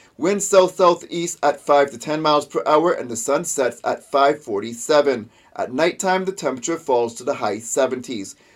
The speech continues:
Looking forward, hot days, warm nights with the possibility of brief showers. C M R weather updates are brought to you by W G Charters.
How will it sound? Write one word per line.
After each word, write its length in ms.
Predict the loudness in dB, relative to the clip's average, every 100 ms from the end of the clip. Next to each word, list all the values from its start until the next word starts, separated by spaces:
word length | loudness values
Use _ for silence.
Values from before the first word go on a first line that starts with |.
| _
Looking 360 | -2 -2 0 -6
forward, 580 | 0 6 8 8 6 2 _ _
hot 260 | 4 4
days, 320 | 8 8 8
warm 260 | 4 0 2
nights 300 | 0 0 -2
with 100 | -8
the 80 | -8
possibility 880 | 0 0 0 -2 4 6 4 0 -4 _
of 260 | -4 -4
brief 300 | -8 -8 -8
showers. 680 | -8 2 4 6 6 2 -4 _ _
C 340 | _ -14 -8 -6
M 140 | -2
R 140 | 0 0
weather 240 | 0 0
updates 420 | -2 0 0 0
are 80 | -2
brought 300 | 0 0 0
to 120 | -4
you 40 | -2
by 160 | -2
W 360 | 0 -2 -2 -4
G 160 | -8
Charters. 540 | -4 2 4 4 0